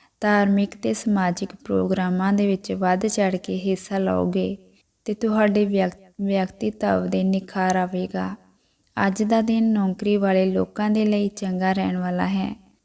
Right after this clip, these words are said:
ਖਾਸ ਕਰਕੇ ਜੋ ਸਰਕਾਰੀ ਨੌਕਰੀ ਵਾਲੇ ਹਨ, ਉਹਨਾਂ ਦੇ ਲਈ ਵੀ ਇਹ ਸਮਾਂ ਬਹੁਤ ਚੰਗਾ ਰਹੇਗਾ। ਤੁਹਾਨੂੰ ਨੌਕਰੀ ਦੇ ਪਰਿਵਰਤਨ ਦੇ ਵਿੱਚ ਵਿਦੇਸ਼ ਜਾਣਾ ਪੈ ਸਕਦਾ ਹੈ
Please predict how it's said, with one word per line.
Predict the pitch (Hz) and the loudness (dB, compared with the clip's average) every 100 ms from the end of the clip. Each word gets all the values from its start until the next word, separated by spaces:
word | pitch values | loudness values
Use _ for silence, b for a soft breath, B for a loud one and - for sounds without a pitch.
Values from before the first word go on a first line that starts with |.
| _ | _
ਖਾਸ | - 196 190 | -2 0 0
ਕਰਕੇ | - 202 202 214 | 0 -4 -2 -2
ਜੋ | 208 214 | 0 0
ਸਰਕਾਰੀ | 208 220 214 - 196 185 | 0 0 -2 0 0 2
ਨੌਕਰੀ | 196 190 180 180 202 | 2 2 0 -2 -2
ਵਾਲੇ | 196 185 180 185 | 0 2 2 2
ਹਨ, | 196 214 - | 0 -2 -2
ਉਹਨਾਂ | 202 202 214 | 2 2 4
ਦੇ | 220 | 2
ਲਈ | 220 214 | 2 0
ਵੀ | 214 214 - 220 | 0 -2 -2 -4
ਇਹ | 202 | -2
ਸਮਾਂ | 196 - 185 190 | -2 -4 -4 -2
ਬਹੁਤ | 190 190 190 190 | -2 -2 -2 -2
ਚੰਗਾ | 202 185 180 185 | -4 -2 -2 -2
ਰਹੇਗਾ। | 185 180 180 - - 214 B B B B B | -2 -4 -4 -4 -6 -6 B B B B B
ਤੁਹਾਨੂੰ | 214 226 220 226 233 | 0 2 4 4 4
ਨੌਕਰੀ | 214 190 185 202 202 | 4 0 0 0 2
ਦੇ | 208 | 2
ਪਰਿਵਰਤਨ | 208 202 196 196 185 185 - 208 | 0 -2 0 2 0 0 -2 0
ਦੇ | 214 | 2
ਵਿੱਚ | 208 208 | 0 0
ਵਿਦੇਸ਼ | 208 208 190 190 185 - | -2 -2 0 0 0 -2
ਜਾਣਾ | 196 180 185 | -4 -2 -4
ਪੈ | 185 190 185 | -4 -4 -4
ਸਕਦਾ | - 190 180 180 180 | -2 -4 -2 -2 -2
ਹੈ | 185 185 | -2 -6